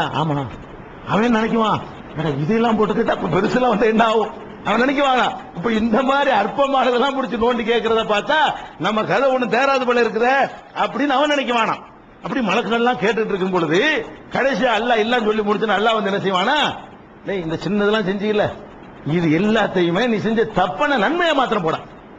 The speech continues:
நீ செஞ்ச தப்பு இருக்குல்ல, நான் கருணை செய்ய நினைச்சிருக்கிறதுனால உன்னுடைய ஒவ்வொரு தப்பையும் நன்மையாக நான் மாற்றுகிறேன்"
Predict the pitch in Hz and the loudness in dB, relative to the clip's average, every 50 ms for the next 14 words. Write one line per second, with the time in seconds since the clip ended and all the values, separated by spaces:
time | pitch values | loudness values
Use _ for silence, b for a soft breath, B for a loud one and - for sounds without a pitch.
0 | - - - - - - - - - - - 165 202 170 185 247 269 277 - 311 | -20 -20 -20 -20 -20 -20 -20 -20 -12 -6 -2 -2 0 0 0 0 0 2 2 0
1 | 311 302 285 285 277 262 285 285 233 - - - - - - - - - 131 170 | 0 2 0 0 0 2 2 0 0 -2 -4 -8 -14 -16 -18 -18 -10 -4 -2 0
2 | 226 254 254 - 175 220 262 294 311 302 269 165 254 254 247 208 208 233 220 233 | 0 0 0 0 0 0 2 2 2 0 0 0 0 0 0 0 0 0 0 0
3 | 240 226 196 214 214 202 202 196 190 180 175 165 170 214 294 330 277 - - - | 0 0 0 2 2 2 2 0 0 0 2 2 2 2 2 0 0 -4 -8 -14
4 | - - - - - 196 226 240 233 220 214 214 208 196 208 240 254 262 247 214 | -20 -20 -10 -4 -2 0 0 2 2 2 2 2 2 2 2 2 2 0 0 0
5 | - - 196 202 - - 269 269 294 320 330 302 240 - - - - - 156 190 | 0 -2 -2 -2 -2 -2 -2 0 0 0 -2 -2 -4 -6 -10 -12 -8 -4 -2 -2
6 | 247 302 349 359 349 330 311 302 269 277 269 247 247 240 220 220 233 - - 208 | -2 -2 -2 -2 0 0 2 0 0 0 0 0 0 0 -2 -2 -2 -2 -2 0
7 | 190 190 202 208 226 220 202 160 - | 0 2 2 2 2 2 0 -2 -4